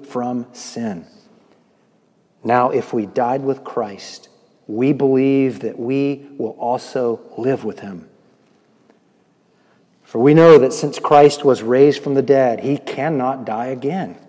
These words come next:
Death no longer has mastery over him. The death he died, he died to sin once for all. But the life he lives,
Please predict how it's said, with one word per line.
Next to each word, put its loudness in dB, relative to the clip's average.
Death -4
no 4
longer 2
has 0
mastery -6
over -2
him. -14
The -2
death 2
he -8
died, -8
he -14
died 0
to -12
sin -6
once -6
for -6
all. -12
But 0
the 0
life 2
he -2
lives, 0